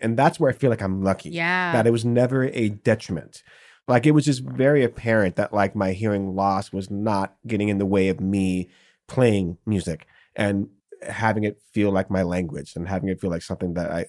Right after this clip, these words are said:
Speaker 1: I, I felt drawn to or, or felt that I was good at.
Speaker 2: Mm-hmm.
Speaker 1: As kids, we're all taught that Beethoven was deaf at a certain point in his life. So maybe somewhere in my mind, I'm like, "Oh,
Speaker 2: It was
Speaker 1: great." Like,
Speaker 2: there.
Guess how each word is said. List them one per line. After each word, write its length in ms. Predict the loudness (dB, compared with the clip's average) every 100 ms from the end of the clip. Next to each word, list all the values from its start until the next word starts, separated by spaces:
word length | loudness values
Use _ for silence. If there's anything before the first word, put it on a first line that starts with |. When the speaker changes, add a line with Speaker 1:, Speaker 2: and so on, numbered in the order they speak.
| -6
Speaker 1:
I, 100 | -4
I 100 | -4
felt 260 | -4 -4 -4 _ _ _ -12 -4
drawn 340 | 2 4 4
to 220 | 2 0 2
or, 240 | 0 0
or 200 | -2 -2
felt 260 | 0 -2 0
that 120 | -2 -2
I 120 | -2
was 160 | -2
good 180 | -4 -8
at. 300 | -8 -12 -20 -16 -8
Speaker 2:
Mm-hmm. 500 | -6 -4 -6 -6 -8 -12 _ _
Speaker 1:
As 200 | 6 6 2
kids, 260 | 4 6 8
we're 160 | 6
all 100 | 6
taught 280 | 4 2 4
that 160 | 4 4
Beethoven 440 | 2 4 4 4
was 120 | 2
deaf 300 | 4 4 4
at 60 | 0
a 40 |
certain 240 | -2 -4 -2
point 240 | 0 0
in 80 | 2
his 160 | 0 0
life. 300 | 2 2 2
So 160 | 2
maybe 420 | 4 4 4 4
somewhere 420 | 2 2 4 6 4
in 40 |
my 160 | 4 2
mind, 380 | 2 2 2 2
I'm 80 |
like, 140 | 0 2
"Oh, 260 | 4 4 4
Speaker 2:
It 60 |
was 100 | 4 4
Speaker 1:
great." 20 |
Like, 100 | 4
Speaker 2:
there. 300 | 4 6